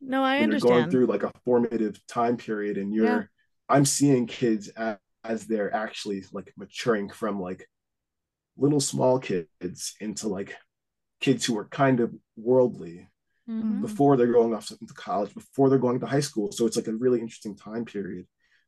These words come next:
Speaker 2: where I kinda got to grow as a person and be
Speaker 1: Yeah.
Speaker 2: around other kids, um, who are, I mean, it was, it was interesting. I mean, it's, it's, for lack of a better observation, like, it's interesting growing up, going to a school where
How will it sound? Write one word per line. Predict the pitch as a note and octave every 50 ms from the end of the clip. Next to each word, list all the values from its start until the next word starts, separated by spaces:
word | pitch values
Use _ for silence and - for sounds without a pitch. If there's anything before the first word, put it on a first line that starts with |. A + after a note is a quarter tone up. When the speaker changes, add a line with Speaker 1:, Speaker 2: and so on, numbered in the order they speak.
| _ _ _
Speaker 2:
where | - A2 G2
I | F#2+ G2+
kinda | - A2 G#2+ G#2 G2
got | F#2+ G#2+ G2+ G2 G2+ G2 - -
to | G#2 G2 F#2 F2+ F2+ - - _ _ _ _ _ _ _ _ _ _ _ _ _ _ _ _ _ -
grow | G2 G#2+ G#2 G#2 G2+
as | F#2 G2+
a |
person | - - G#2 G2+ G2 - - G#2 G2
and | F#2+ F#2 G2 G2 - - _ _ _ -
be | A2+
Speaker 1:
Yeah. | G#2+
Speaker 2:
around | G2+ G2 G#2 G2 F2+ G2+ G#2+ G2
other | F#2+ F#2+ G2+
kids, | F#2 - - G#2 G2 F#2 - - - - _ _ _ _ _ _ _ _ _ _ -
um, | G2 F#2+ F#2 F#2 F#2 F#2 F#2 F#2 - _ _ _ _ _
who | - A#2+ A2
are, | G2+ - -
I |
mean, | C#3+ E3 F#3
it | G3 F3
was, | - - - - - - _ _ _
it | - A3+
was | A#3+ F3+
interesting. | G#3+ G#3+ - - A#2+ A#2
I |
mean, | B2+ C#3 D3 D#3
it's, | C#3+ C#3 - - - - _ _ _ _ _ _ _ _ _ _
it's, | - D3 C#3+ - - - - - - _ _ _ _
for | - -
lack | D3+ D3 D#3 D#3 -
of | D#3+ C#3+
a | C3 A2 - - _ _
better | - C3 B2+ B2
observation, | A2+ A2 - A2+ A#2 C3+ C3+ - A#2 A2
like, | G#2+ G#2 G2+ - _ _ _ _ _ _ _ _ _ _ _ -
it's | C#3 C#3 -
interesting | E3 D#3+ D#3+ E3 C#3+ - D#3 C#3+ C3+ B2 G2+
growing | G2 - B2+ A#2+ A#2 A2+ A2+ G#2+
up, | G#2+ A2 - - _ _ _ _ _ _ _
going | - B2 B2+ B2 A#2+
to | - A2+ G#2+
a | G2
school | - - - - G#2+ A2 A2 G2+
where | G2+ G2+ F#2